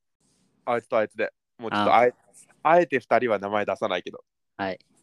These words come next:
Speaker 1: <laughs> あ、俺のことかなって思う人はラインしてきてください。
Speaker 2: はい。よかった、
Speaker 1: <laughs>
Speaker 2: よかったですね。
Speaker 1: <laughs> いやー、でも、これ練習とかってどうすればいいんや？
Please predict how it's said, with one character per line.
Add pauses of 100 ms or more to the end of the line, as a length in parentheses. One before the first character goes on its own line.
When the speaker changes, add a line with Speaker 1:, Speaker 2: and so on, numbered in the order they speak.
(580)
Speaker 1:
<laughs>
あ、
俺
の
こ
と
か
な
っ (220)
て
思
う
人
は
ラ
イ
ン
し
て
き
て
く
だ
さ
い。 (100)
Speaker 2:
は
い。 (320)
よ
か
っ
た、
Speaker 1:
<laughs>
Speaker 2:
よ
か
っ
た
で
す
ね。 (800)
Speaker 1:
<laughs> (1400)
い
や
ー、
で
も、 (160)
こ
れ
練
習
と
か
っ
て
ど
う
す
れ
ば
い
い
ん
や？